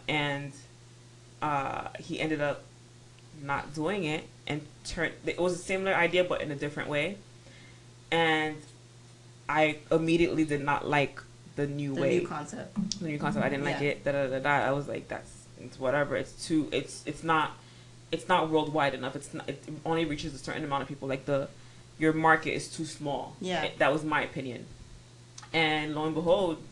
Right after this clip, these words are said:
Speaker 1: it's doing really great. So who am I to say?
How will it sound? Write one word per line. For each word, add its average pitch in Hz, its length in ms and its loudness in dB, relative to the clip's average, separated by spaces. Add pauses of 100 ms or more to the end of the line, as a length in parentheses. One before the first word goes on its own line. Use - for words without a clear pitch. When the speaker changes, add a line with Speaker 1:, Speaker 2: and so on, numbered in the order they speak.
(280)
Speaker 1:
it's 135 160 -12
doing 139 260 -6
really 139 140 -6
great. 147 280 -4 (120)
So 139 300 -8 (480)
who 190 140 8
am 170 140 6
I 160 160 6
to 160 160 -2
say? 151 500 6